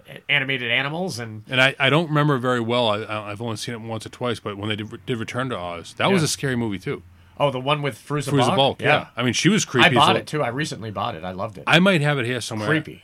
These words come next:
Speaker 2: I know.
Speaker 1: Creepy.
Speaker 2: That's what I'm saying. I
Speaker 1: Yeah.
Speaker 2: mean, they didn't do this in, unintentionally.
Speaker 1: No,
Speaker 2: This,
Speaker 1: no, no.
Speaker 2: this is supposed to be some
Speaker 1: Yeah.
Speaker 2: kind of fear to it.
Speaker 1: Yeah, that's,
Speaker 2: It's, it's
Speaker 1: to be
Speaker 2: definitely
Speaker 1: honest
Speaker 2: coming
Speaker 1: with you,
Speaker 2: of
Speaker 1: that's
Speaker 2: age.
Speaker 1: even more of a horror movie. That's, that's the direct horror sequel to
Speaker 2: Right.
Speaker 1: this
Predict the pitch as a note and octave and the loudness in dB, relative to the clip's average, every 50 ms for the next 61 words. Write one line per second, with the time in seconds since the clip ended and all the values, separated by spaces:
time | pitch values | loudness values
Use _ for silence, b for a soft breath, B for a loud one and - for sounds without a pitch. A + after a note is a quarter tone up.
0 | _ - - A#2+ A#2+ D3+ G3 G#3 C#3 C#3 A#2 B2 G#2 D#3+ C#3+ A2 - D#3 F#3 G#3+ | _ -6 -2 0 2 2 2 2 0 0 -2 -2 -2 -4 -4 -4 -4 -4 -4 -4
1 | G3 G#2+ - A2+ B2+ C3+ B2 A2+ C#3 D3 D#3+ F#3 E3+ D3 - D3+ D#3+ E3 D3+ - | -4 -4 -4 -2 -2 0 2 2 2 4 4 2 0 0 2 2 2 2 2 0
2 | C3+ A#2+ A#2 - C#3 C3+ A#2+ A2 - C#3 F3 F3 - - F#2+ E2+ C3 D3 C3+ C3+ | -4 -8 -6 -4 -4 -4 -4 -2 -2 -2 -2 -2 -4 -8 -4 0 2 4 4 4
3 | C3+ B2+ B2 - D3 C#3+ F3+ D#3 - - - D#3 E3+ D3+ - C#3 C3+ B2 A#2 A#2 | 2 0 0 0 0 0 0 -2 -2 -2 0 0 0 -2 -4 -6 -6 -6 -4 -6
4 | A2 A2 G#2 - G#2+ G#2 - C3+ B2 G2 - - C#3+ D#3+ F3 D#3 - - F#2 E2+ | -6 -8 -6 -6 -4 -4 -4 -4 -6 -6 -6 -4 -2 -2 -2 -2 -4 -8 -12 -12
5 | E2+ - b b b b b b b b A#2 C3+ C3+ A2 F#2+ C3 C3 - - - | -14 -16 b b b b b b b b -2 0 0 0 0 -2 -2 -2 -4 -6
6 | D3+ D3 - - D3+ F3 F3+ D#3+ F#3+ A3+ G#3+ - E3 F3 E3+ D#3 C3 C#3+ F3+ G#3 | -6 -6 -6 -2 2 4 6 6 6 4 2 2 2 4 4 4 6 4 4 4
7 | D3 C#3+ B2 B2 A2+ A2+ C3 D#3 D3+ G2+ F2+ F#2 F#2 F#2 F#2 F#2 F#2+ F2+ F2 F#2 | 2 -2 -2 -4 -4 -4 -4 -4 -4 -4 -4 -6 -6 -6 -6 -8 -8 -10 -10 -8
8 | A#2 C3 - G#2+ A2 B2 C3 E3+ - - A#2 G#2+ F#2 A2+ A2+ A2+ A2 - - A#2+ | -8 -10 -10 -4 0 0 0 0 0 -4 -10 -10 -6 -6 -4 -6 -6 -4 -4 -2
9 | A#2 A2 G#2 - - C#3+ D3 - - F#3 D3+ C#3+ D3+ C#3 A#2 F#3 | -2 -2 -4 -6 -6 -8 -8 -8 -10 -8 -2 2 2 4 4 2